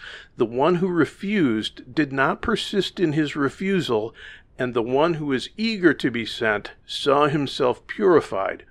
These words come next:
by a coal from the altar. This reminds us that no one should approach any sacred activity unless they've been purged of their sins, and that no one who's experienced God's all-sufficient grace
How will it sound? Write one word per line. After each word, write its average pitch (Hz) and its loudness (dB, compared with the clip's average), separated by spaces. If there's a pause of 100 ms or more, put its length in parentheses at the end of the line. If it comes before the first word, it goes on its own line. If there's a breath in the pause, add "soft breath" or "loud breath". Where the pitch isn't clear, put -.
(180)
by 110 4
a 98 4
coal 165 2
from 113 -6
the 110 -6
altar. 117 -2 (920 loud breath)
This 247 0
reminds 143 4
us 113 0
that 120 0
no 185 4
one 131 6
should - -2
approach 117 0
any 156 2
sacred 135 2
activity 110 0 (300 loud breath)
unless 107 0
they've 110 -2
been 101 -6
purged 160 -2
of 131 -2
their 127 4
sins, 95 -6 (480 soft breath)
and 123 -2
that 104 -2
no 151 4
one 156 6
who's 120 -4
experienced 127 -2
God's 110 2
all-sufficient 123 -2
grace 143 2